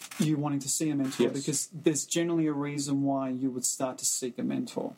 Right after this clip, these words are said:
Speaker 2: Mm.
Speaker 1: Okay, people, I think, now are starting to wake up. You see it over Facebook groups, mentor, offer to mentor. There's casual mentoring relationships.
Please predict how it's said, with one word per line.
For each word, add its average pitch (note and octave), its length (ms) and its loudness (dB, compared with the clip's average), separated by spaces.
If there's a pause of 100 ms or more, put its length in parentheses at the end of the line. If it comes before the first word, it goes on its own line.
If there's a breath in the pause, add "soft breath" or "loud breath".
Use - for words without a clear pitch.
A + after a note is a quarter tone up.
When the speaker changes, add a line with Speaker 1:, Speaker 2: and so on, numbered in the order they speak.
(180)
Speaker 2:
Mm. A2+ 160 2
Speaker 1:
Okay, C3+ 260 0
people, G#3+ 300 4
I G3+ 60 0
think, F#3+ 240 -4
now D#3 240 4
are D3 60 -4
starting C#3+ 240 -2
to C#3 40 2
wake C3 280 0
up. C3 100 -2
You C3 80 0
see D#3 160 2
it D#3+ 80 2
over D3 180 -2
Facebook C#3 460 -2
groups, C3+ 340 0
mentor, C3 600 0
offer C3+ 220 -2
to B2 100 -2
mentor. B2 540 0 (160)
There's C3+ 140 0
casual C3+ 540 -2
mentoring B2 480 0
relationships. B2+ 800 -2